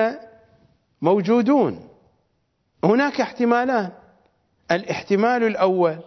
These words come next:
الماكرون إبليس ومعاوية وأمثال معاوية. هل يعقل أن الله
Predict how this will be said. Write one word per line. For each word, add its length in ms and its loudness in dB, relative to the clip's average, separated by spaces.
الماكرون 840 2
إبليس 600 0
ومعاوية 1000 0
وأمثال 600 0
معاوية. 640 0
هل 180 2
يعقل 440 2
أن 220 2
الله 600 0